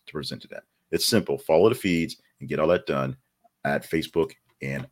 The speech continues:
on Twitter. Let's talk about Fundrise for a moment.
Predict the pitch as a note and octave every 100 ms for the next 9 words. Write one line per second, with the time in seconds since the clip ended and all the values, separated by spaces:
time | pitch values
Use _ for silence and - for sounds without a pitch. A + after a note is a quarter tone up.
0 | - C2+ C2+ C2 - C2 A1 - _ _
1 | _ _ _ _ _ _ _ _ _ _
2 | - - E2 - E2 D2+ C#2+ - E2+ D#2+
3 | C#2+ B1+ - - C#2 C2 - -